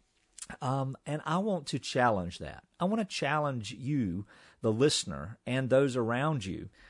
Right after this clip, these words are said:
to stop allowing that type of thing to take place. We talked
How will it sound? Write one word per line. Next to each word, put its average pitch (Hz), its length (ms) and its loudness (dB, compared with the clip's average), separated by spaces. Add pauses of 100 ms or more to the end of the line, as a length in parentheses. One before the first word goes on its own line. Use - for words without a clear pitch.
(280)
to 147 340 0
stop 175 440 -2
allowing 127 600 4
that 117 220 2
type 120 300 -4
of 104 100 -2
thing 113 320 -4
to 101 80 -10
take 87 260 -8
place. - 460 -10 (340)
We 117 120 0
talked 123 460 -2